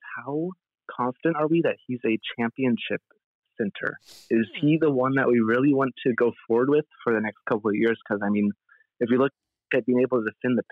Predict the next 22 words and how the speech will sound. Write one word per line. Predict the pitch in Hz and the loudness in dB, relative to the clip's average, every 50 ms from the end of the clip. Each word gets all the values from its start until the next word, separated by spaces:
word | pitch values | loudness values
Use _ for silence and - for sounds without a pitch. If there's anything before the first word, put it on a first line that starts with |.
| - | -6
paint, | - 147 156 170 - - - - _ _ _ _ _ _ _ _ _ _ _ | -4 -2 -2 -2 -4 -6 -14 -20 _ _ _ _ _ _ _ _ _ _ _
it's | 123 120 117 | -2 -2 0
just | - 143 139 - | -2 -2 -2 -2
not | - 120 123 127 131 - _ _ | -2 0 0 0 -2 -6 _ _
so | 135 120 | -4 -2
good. | - - 127 117 | 0 2 0 0
If | 110 - | 0 -2
you | 120 113 | -4 -4
look | 123 - 147 | -2 -2 -2
at | 139 - | -2 -2
the | - 110 - - | -2 -4 -4 -4
top | 127 123 - _ - | -6 -6 -6 _ -4
teams, | - 127 127 117 120 | -2 0 0 0 0
I | 117 | 0
mean, | 113 113 | 0 0
look | 113 - | -2 -4
at | _ _ _ | _ _ _
the | - | -4
Celtics. | 143 120 - 107 101 - - | -4 -2 -2 -4 -6 -2 -4
They | 113 101 | -4 -2
have | 110 107 107 104 | -2 -4 -2 -2
a, | 107 101 101 101 101 101 | -2 -2 0 0 -2 -2